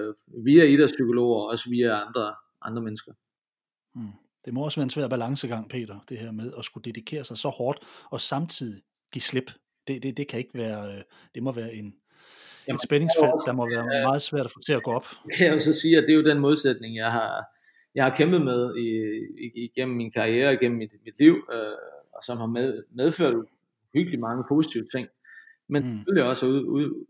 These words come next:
Speaker 1: altså medført mange kampe og udfordringer. Øh, men det er jo, det er jo en naturlig del af, af livet, som, som man skal forsøge at håndtere.
Speaker 2: Lige præcis. Og det her mentale eks-, aspekt, det arbejder du med, men du arbejder også med et andet aspekt. Du viser dig nemlig langtidsholdbar i spar-, øh,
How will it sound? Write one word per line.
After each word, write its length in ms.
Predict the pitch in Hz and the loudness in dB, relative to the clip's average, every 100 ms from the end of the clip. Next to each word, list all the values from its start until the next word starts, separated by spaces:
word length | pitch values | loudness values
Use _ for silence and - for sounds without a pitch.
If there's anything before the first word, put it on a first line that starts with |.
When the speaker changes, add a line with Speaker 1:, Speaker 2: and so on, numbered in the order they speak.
| _ | _
Speaker 1:
altså 160 | - 127 | -12 -6
medført 380 | 120 127 123 110 | -4 -2 -2 -4
mange 220 | 110 120 | -4 -6
kampe 600 | - 120 143 135 107 104 | -6 -4 -2 -2 -2 -6
og 220 | - - | -12 -6
udfordringer. 540 | 120 151 143 110 107 - _ _ _ _ _ _ - | -4 -2 -4 -6 -10 -18 _ _ _ _ _ _ -10
Øh, 260 | 113 107 104 - | -8 -8 -10 -12
men 120 | 107 | -4
det 100 | 117 | -2
er 80 | 117 | -2
jo, 180 | 120 117 | -4 -4
det 80 | 113 | -4
er 80 | |
jo 60 | 120 | -4
en 60 | 120 | -4
naturlig 380 | 113 127 113 | -6 -6 -4
del 220 | 113 110 110 | -4 -4 -6
af, 120 | 110 _ - | -12 _ -8
af 80 | 117 | -2
livet, 200 | 117 113 | -2 -2
som, 180 | 104 - - | -12 -18 -20
som 180 | - 110 | -16 -14
man 100 | 107 | -14
skal 160 | - | -14
forsøge 240 | 101 - 113 | -12 -8 -8
at 60 | |
håndtere. 300 | 101 - 110 - _ _ _ _ _ _ _ _ | -10 -14 -14 -16 _ _ _ _ _ _ _ _
Speaker 2:
Lige 120 | - | -16
præcis. 300 | 110 113 120 | -10 -8 -8
Og 60 | 110 | -6
det 100 | 143 | -4
her 80 | 143 | -2
mentale 440 | 131 127 156 123 | -2 -2 -4 -6
eks-, 140 | 113 - | -8 -8
aspekt, 440 | 120 - - 123 - | -8 -8 -8 -10 -8
det 80 | |
arbejder 400 | 107 107 117 104 | -8 -8 -8 -10
du 60 | 104 | -8
med, 100 | 107 | -8
men 100 | 113 | -6
du 100 | 135 | -4
arbejder 320 | 131 143 123 | -4 -4 -6
også 120 | 123 - | -8 -8
med 60 | |
et 100 | 123 - | -8 -6
andet 240 | 113 123 | -6 -4
aspekt. 460 | 101 - 101 - - - - - - - - | -6 -8 -10 -12 -12 -14 -20 -20 -20 -20 -14
Du 60 | |
viser 260 | 110 147 117 | -10 -6 -6
dig 100 | 104 | -6
nemlig 420 | 110 117 113 104 | -8 -8 -8 -8
langtidsholdbar 800 | 104 139 - 110 - 107 110 104 | -8 -6 -6 -8 -8 -8 -8 -10
i 60 | - | -8
spar-, 460 | - 107 98 113 | -8 -6 -10 -12
øh, 100 | 123 | -14